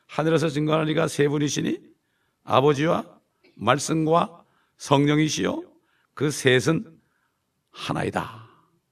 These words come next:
이거를 마귀가 쏙 빼놨죠. 여러분, 개역 성경에서도 구원받을 수 있다고 막 소리, 큰 소리 치는데요. 정말 자세하게 보면요, 개역 성경에 예수 그리스도의 신성이 가려져 있어요.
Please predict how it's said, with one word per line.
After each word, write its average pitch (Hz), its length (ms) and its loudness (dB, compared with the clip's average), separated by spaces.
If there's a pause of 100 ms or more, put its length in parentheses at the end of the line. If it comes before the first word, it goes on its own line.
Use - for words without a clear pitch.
(140)
이거를 165 320 0
마귀가 135 300 -2
쏙 - 180 -8
빼놨죠. - 460 -10 (1800)
여러분, - 260 -8
개역 123 320 0
성경에서도 139 680 -2
구원받을 127 500 -2
수 - 120 -10
있다고 131 240 -6
막 - 100 -14 (120)
소리, 127 180 -8
큰 - 160 -4
소리 120 180 0
치는데요. 123 720 -4 (1120)
정말 139 520 -2
자세하게 143 500 2
보면요, 139 680 -2 (760)
개역 139 340 0
성경에 151 560 0
예수 143 400 -2
그리스도의 151 400 -4
신성이 139 460 -4
가려져 127 240 -4
있어요. 160 480 -6